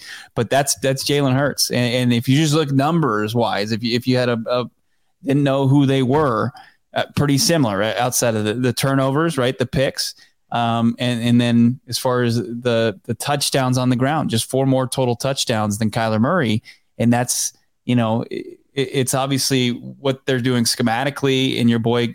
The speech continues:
the Gabagool coach in, in Philly, and, and Nick Sirianni and, and what he's <laughs> doing, and, uh, and, and what Cliff Kingsbury is not doing. And obviously the offensive line play is huge as far as when you're looking at and evaluating these two quarterbacks. But,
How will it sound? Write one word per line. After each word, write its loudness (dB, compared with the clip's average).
the -6
Gabagool 0
coach -2
in, 2
in 2
Philly, 0
and, 2
and 2
Nick 2
Sirianni 0
and, 2
and 2
what 2
he's 4
<laughs> -
doing, 0
and, 0
uh, 0
and, -2
and 2
what -2
Cliff -2
Kingsbury 2
is -2
not -2
doing. 0
And -6
obviously 0
the 2
offensive -2
line 2
play 0
is -4
huge 2
as 0
far 0
as 0
when 2
you're 2
looking 0
at -4
and 2
evaluating 2
these 2
two -2
quarterbacks. -2
But, -2